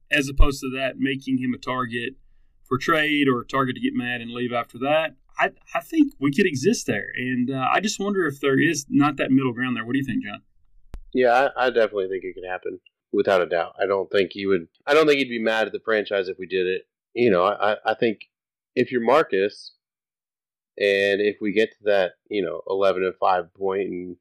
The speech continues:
Speaker 2: Marcus plays well enough, and if we go to a playoff game, if we win a playoff game,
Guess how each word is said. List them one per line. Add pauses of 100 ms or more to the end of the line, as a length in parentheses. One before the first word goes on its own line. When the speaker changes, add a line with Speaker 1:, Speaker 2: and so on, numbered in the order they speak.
(340)
Speaker 2:
Marcus
plays
well
enough, (160)
and
if
we
go
to
a
playoff
game, (280)
if
we
win
a
playoff
game,